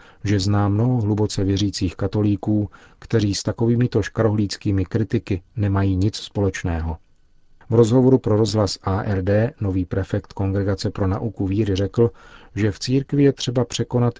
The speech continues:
ideologické myšlení, které bývá raženo jak zprava, tak zleva. V souvislosti se svojí novou službou v církvi arcibiskup Müller poukázal na to,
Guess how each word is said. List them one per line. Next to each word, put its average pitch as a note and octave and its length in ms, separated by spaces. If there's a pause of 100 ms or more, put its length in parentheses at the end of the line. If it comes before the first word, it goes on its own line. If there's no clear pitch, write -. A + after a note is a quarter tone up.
ideologické A#2 720
myšlení, G#2+ 520
které F#2 320
bývá F#2+ 400
raženo G2 360
jak F2+ 220
zprava, G#2+ 420
tak G2 220
zleva. F#2+ 340 (800)
V - 80
souvislosti A#2 680
se G2 140
svojí F#2+ 300
novou G2 300
službou G2 460
v E2+ 60
církvi G#2+ 520 (340)
arcibiskup G#2 720
Müller G#2+ 300
poukázal G2 600
na G2 120
to, A2 220